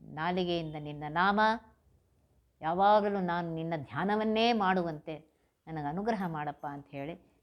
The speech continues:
ಇಲ್ಲಿ ಪ್ರಾರ್ಥನೆ ಮಾಡ್ಕೋತಾ ಇದ್ದಾರೆ. ಎಷ್ಟು ಸುಂದರವಾಗಿ ಪ್ರಾರ್ಥನೆ ಮಾಡ್ತಾರೆ. ಒಂದೊಂದು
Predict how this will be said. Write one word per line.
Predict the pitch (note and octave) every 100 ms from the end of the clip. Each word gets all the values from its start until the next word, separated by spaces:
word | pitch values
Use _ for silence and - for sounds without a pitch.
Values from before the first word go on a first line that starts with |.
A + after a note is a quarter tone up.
| _
ಇಲ್ಲಿ | D#3 D3+
ಪ್ರಾರ್ಥನೆ | D3+ D#3+ - E3
ಮಾಡ್ಕೋತಾ | D#3 C#3+ - -
ಇದ್ದಾರೆ. | - - - _ _ -
ಎಷ್ಟು | F#3+ - F3+
ಸುಂದರವಾಗಿ | - G3 G3+ F3+ E3 D#3 D#3
ಪ್ರಾರ್ಥನೆ | D#3 D#3 - D#3+
ಮಾಡ್ತಾರೆ. | D3 C#3+ C3+ D3
ಒಂದೊಂದು | D#3+ F3 F#3+ F#3 F#3+ F3+ F#3